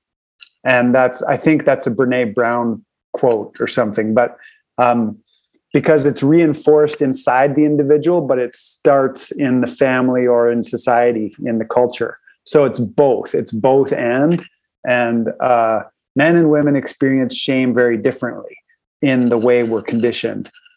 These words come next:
And so that's kind of the first place to start. And I, I distinctly remember hearing Brene Brown tell the story about,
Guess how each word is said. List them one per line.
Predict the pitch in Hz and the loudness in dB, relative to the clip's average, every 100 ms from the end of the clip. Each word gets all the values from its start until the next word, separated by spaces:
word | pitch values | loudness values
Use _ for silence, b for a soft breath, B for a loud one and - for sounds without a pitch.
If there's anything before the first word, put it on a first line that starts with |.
| 131 | -4
And | 131 | 0
so | 147 | 2
that's | 139 151 156 - | 4 2 0 -6
kind | - 151 143 | -2 0 0
of | 110 | 0
the | 107 | -4
first | - - 139 135 - | -4 0 0 0 -2
place | 131 113 - | -2 -2 -4
to | 110 | -12
start. | - - 113 107 - B - | -6 0 0 0 -8 B -2
And | 135 | 2
I, | 147 151 - | 4 2 2
I | 151 143 | 2 2
distinctly | 123 147 - 185 180 180 | 2 0 0 0 2 2
remember | 156 139 139 135 | 2 2 0 0
hearing | 139 139 139 131 131 b b _ _ - | 0 0 0 -2 -4 b b _ _ 0
Brene | 143 147 147 | 2 2 2
Brown | 135 143 135 | 2 2 -2
tell | 131 156 156 | 0 0 2
the | 143 | -2
story | - 156 160 151 123 127 | -2 0 2 2 -2 -4
about, | 135 123 123 123 | -4 0 0 -2